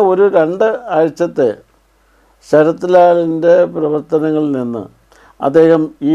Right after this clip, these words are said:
പട്ടണത്തിന് ഒരു നല്ല അവസരമൊരുക്കുമെന്നാണ്, ഈ പട്ടണത്തിൻ്റെ പൊതുവികസനത്തിന് വലിയ സംഭാവനകൾ അദ്ദേഹത്തിൻ്റെ ഭാഗത്ത് ഉണ്ടാകുമെന്നാണ്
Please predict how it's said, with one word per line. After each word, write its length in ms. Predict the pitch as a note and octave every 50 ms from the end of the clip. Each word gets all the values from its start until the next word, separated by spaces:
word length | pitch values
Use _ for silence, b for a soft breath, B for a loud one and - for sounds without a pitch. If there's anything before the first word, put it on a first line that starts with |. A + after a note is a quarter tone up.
| D3+ D#3 -
പട്ടണത്തിന് 840 | D#3 C#3+ C#3 C#3 - - D#3+ D#3+ D#3+ D#3+ D3+ C#3+ D#3 D#3 D3 D3+ D#3 D#3+ D#3+ - - _ _ _ _ _ _ _ _ - C#3
ഒരു 120 | D3 D#3 D#3+ D3 D3+
നല്ല 280 | D3 D3 D3+ D#3+ D#3+ E3 E3 D#3+ D#3 D3 - - _ _ _ _ _ _ _ _ _ _ _ _ _ _ _ _ _ _ _ _ _ _ _ - C#3+
അവസരമൊരുക്കുമെന്നാണ്, 1200 | D#3 E3+ D#3+ - F#3 F#3 F#3+ F#3 F3 E3+ D#3 D3+ - D3+ E3 D#3 D#3 D3 D3 C#3+ C#3 C#3 C3+ B2+ - - D3+
ഈ 20 | C#3 C3+ -
പട്ടണത്തിൻ്റെ 580 | D#3+ D3+ - E3+ E3+ F3+ F3 E3 F3 E3+ E3+ E3+ -
പൊതുവികസനത്തിന് 880 | - E3+ E3 F3 F3 F3 E3 E3 D#3 - E3+ E3 D#3+ C#3+ C#3+ D#3+ D3+ D#3 D3 D3+
വലിയ 300 | D#3 D#3 E3 F3 F3+ F3+ F3 E3+ D#3+ - - _ _ _ _ _ - -
സംഭാവനകൾ 600 | D3 D3 D#3+ D#3 E3 E3 E3+ E3+ E3 E3 E3 E3 D#3+ D3+
അദ്ദേഹത്തിൻ്റെ 460 | C#3+ C3+ D3 D3 D3+ C#3 D3+ D3+ C#3+ C#3 C3+
ഭാഗത്ത് 260 | C#3+ C#3+ C#3+ C3+ C3+ C#3 C3+
ഉണ്ടാകുമെന്നാണ് 760 | C3+ B2+ C3+ C3+ C3+ B2+ C3 B2+ B2+ B2+ B2+ B2 B2 B2